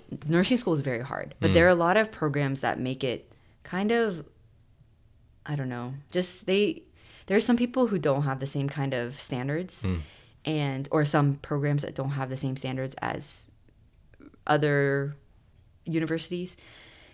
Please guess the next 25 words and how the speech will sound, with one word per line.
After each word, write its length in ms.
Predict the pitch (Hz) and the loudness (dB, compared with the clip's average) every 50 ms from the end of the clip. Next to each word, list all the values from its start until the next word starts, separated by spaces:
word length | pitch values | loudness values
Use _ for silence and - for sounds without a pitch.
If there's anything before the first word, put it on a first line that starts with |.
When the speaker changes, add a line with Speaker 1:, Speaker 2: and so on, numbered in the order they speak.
| - - _ | -20 -10 _
Speaker 1:
And 600 | - 160 160 156 147 143 135 131 135 135 - - - - - _ - _ _ _ | 0 2 4 4 4 4 2 0 -2 -4 -8 -12 -16 -18 -20 _ -20 _ _ _
sometimes 680 | - - 156 160 170 170 185 190 196 196 196 196 190 - - - _ _ _ - - _ - - | -4 -2 0 0 0 0 -2 -2 -2 -2 -2 -2 -4 -6 -10 -14 _ _ _ -20 -20 _ -18 -16
I'm 100 | - - - - - | -16 -16 -16 -16 -14
like, 280 | 147 147 147 - - - - | -14 -14 -12 -14 -16 -18 -14
"How 160 | - - 175 | -12 -10 -8
did 240 | 185 185 - - - | -8 -8 -8 -10 -12
you 80 | - - | -12 -14
become 260 | - - - - - - | -16 -16 -16 -14 -14 -12
a 480 | - - - - - - - - - 151 | -12 -12 -12 -12 -14 -14 -2 4 6 6
nurse? 140 | 143 - 170 | 6 6 2
Speaker 2:
<laughs> 800 | - - - - - - - - - - - - - - - - | 0 0 -6 -16 -18 -20 -20 -20 -20 -18 -16 -16 -16 -16 -10 -4
Speaker 1:
What 160 | - 233 226 | -2 4 6
are 60 | 247 233 | 6 6
you 180 | 202 208 233 | 6 6 4
doing 320 | - 220 214 220 233 226 226 | 4 6 6 6 6 6 6
here? 180 | 220 220 208 202 | 4 4 2 2
You 180 | 185 165 175 | 2 2 0
should 200 | 156 - - 143 | 0 0 0 0
not 180 | 139 131 - 156 | 2 2 2 2
be 120 | 147 - | 2 2
a 40 | 127 | 2
nurse. 300 | 123 120 - 147 143 - | 2 4 4 4 4 4
You 80 | 170 165 | 2 2
should 220 | - - 190 - | 2 0 -2 -2
just 240 | - 170 - - | -2 -4 -4 -6